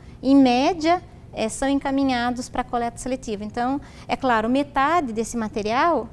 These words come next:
é orgânico. É, nós teríamos que também, é, desenvolver estruturas pra gerenciar esse orgânico. Acho que,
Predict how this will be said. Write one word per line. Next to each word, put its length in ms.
é 120
orgânico. 760
É, 240
nós 220
teríamos 640
que 140
também, 760
é, 60
desenvolver 760
estruturas 680
pra 220
gerenciar 460
esse 180
orgânico. 480
Acho 140
que, 120